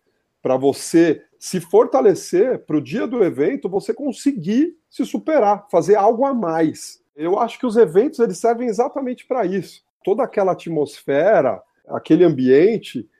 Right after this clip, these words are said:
ele serve pra você conseguir se superar. O que eu acabo passando pra galera aí, a gente sempre faz as estratégias, né, pré-prova, e eu passo um limite que eu imagino que o cara pode chegar,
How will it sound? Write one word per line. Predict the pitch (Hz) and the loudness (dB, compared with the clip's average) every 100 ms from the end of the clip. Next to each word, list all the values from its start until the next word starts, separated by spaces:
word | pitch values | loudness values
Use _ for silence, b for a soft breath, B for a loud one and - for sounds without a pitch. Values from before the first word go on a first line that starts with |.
| _ | _
ele | 160 190 | -10 -2
serve | 247 277 | 0 0
pra | 277 294 | -2 -4
você | 262 - | -2 -4
conseguir | 285 269 233 185 240 | -6 -6 -6 -6 -6
se | - 262 285 - _ | -4 -4 -4 -8 _
superar. | _ - 226 - 302 214 151 143 _ _ - | _ -8 -6 -4 0 0 0 -4 _ _ -14
O | 113 | -2
que | 156 | 4
eu | 151 | 6
acabo | 143 - 151 147 | 4 2 -2 0
passando | 147 139 - 147 143 | -2 -2 0 2 2
pra | 139 135 | 0 2
galera | 131 131 143 143 | 2 4 4 4
aí, | 135 160 165 b - | 2 -2 -8 b -10
a | |
gente | 117 151 | -8 -6
sempre | - 165 165 | -2 -2 -2
faz | 156 151 | 0 2
as | 151 | 2
estratégias, | 127 120 - 143 - 147 156 135 127 | 0 -6 -4 -4 0 4 4 4 0
né, | 113 139 | 2 0
pré-prova, | 135 131 127 - 131 139 165 185 156 b _ _ 185 | 0 0 -2 2 4 4 4 0 -4 b _ _ 2
e | |
eu | 208 | 2
passo | - 285 277 277 - 294 285 - | 4 2 2 0 0 0 -2 -8
um | 202 202 | -2 0
limite | 202 185 214 233 - 240 240 202 _ _ _ _ | 0 0 0 -2 -2 -4 -4 -6 _ _ _ _
que | 190 190 185 180 175 | -2 0 0 4 6
eu | 185 | 6
imagino | 185 165 135 165 185 175 | 4 2 2 0 2 0
que | 170 | -2
o | |
cara | 160 165 156 | 0 0 0
pode | - 165 160 | 0 2 2
chegar, | - 170 131 131 160 | 0 -4 0 0 0